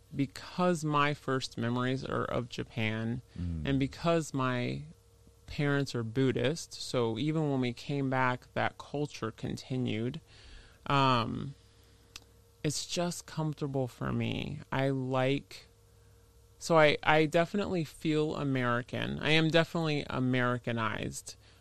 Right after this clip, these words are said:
Speaker 1: but I also have this very strong, like, I understand the, the culture of putting your community before yourself, which is very Asian,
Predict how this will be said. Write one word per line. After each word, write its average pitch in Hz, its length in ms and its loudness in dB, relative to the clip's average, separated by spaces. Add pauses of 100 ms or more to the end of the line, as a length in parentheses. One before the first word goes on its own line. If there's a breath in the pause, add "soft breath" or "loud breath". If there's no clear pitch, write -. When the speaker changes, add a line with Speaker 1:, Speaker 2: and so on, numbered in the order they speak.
(120 soft breath)
Speaker 1:
but 147 140 2
I 143 140 2 (100)
also 160 440 0
have 143 260 -2
this 131 220 -6
very 139 580 2
strong, 123 880 2
like, 117 340 -4
I 143 360 2 (160)
understand 123 1200 -2 (380)
the, 117 560 0 (600)
the 143 100 -2
culture 127 840 -2 (100)
of 117 560 -2 (840 soft breath)
putting 139 720 2
your 135 160 0
community 123 760 0
before 110 440 -4
yourself, - 680 -4
which 123 160 -6
is 120 140 -6
very 113 400 -4
Asian, - 640 -6